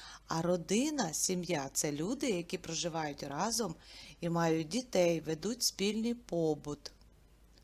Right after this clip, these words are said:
У різних куточках землі люди по-різному пристосовуються до умов життя. Усі народи на землі мають власні традиції, звичаї, вони становлять величезну цінність для всього людства.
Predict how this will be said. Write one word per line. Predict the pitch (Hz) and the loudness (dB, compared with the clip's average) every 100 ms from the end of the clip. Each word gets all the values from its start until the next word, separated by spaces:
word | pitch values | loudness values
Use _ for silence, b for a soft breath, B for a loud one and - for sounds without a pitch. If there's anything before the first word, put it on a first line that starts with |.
| _ b b b _ | _ b b b _
У | 180 | -4
різних | 214 240 226 233 | 0 0 -2 -2
куточках | 226 - 220 - 214 196 | -4 -2 -2 -2 -2 0
землі | 226 220 240 294 | 0 2 0 -2
люди | 240 208 240 226 | 0 -2 0 -2
по-різному | 208 185 208 226 247 226 | 0 0 0 -2 -4 -6
пристосовуються | 220 170 - 185 - 180 202 233 233 180 | -6 -2 -2 -2 0 0 2 0 -2 0
до | 165 | 2
умов | 160 165 190 208 | 2 -2 -2 0
життя. | 226 - - 143 151 B B B B - | -2 -2 -8 -6 -8 B B B B -2
Усі | 202 - 339 | 2 2 2
народи | 311 262 220 175 175 | 0 2 2 2 2
на | 175 | 2
землі | 170 180 170 226 269 | 0 -2 0 0 2
мають | 226 185 185 - - | 0 0 -2 -4 -10
власні | 151 165 202 - 165 160 | 0 2 4 2 0 -4
традиції, | - 151 143 214 262 - - 190 180 175 B B B - | -2 -2 2 2 0 2 2 2 -2 -8 B B B -2
звичаї, | 147 156 208 226 - 175 175 | 0 2 2 4 4 4 2
вони | 170 190 196 | 2 2 2
становлять | - 165 185 226 226 185 - | 2 2 2 0 0 -2 -4
величезну | 156 175 185 - 208 185 226 | -4 -2 0 0 -2 -2 -2
цінність | - - 190 147 147 143 - B B B B - | 4 4 4 -4 -8 -10 -10 B B B B -8
для | 160 | -2
всього | 185 - 254 202 175 | 0 2 4 4 2
людства. | 156 143 - - 143 135 | 0 -4 -4 -4 -4 -10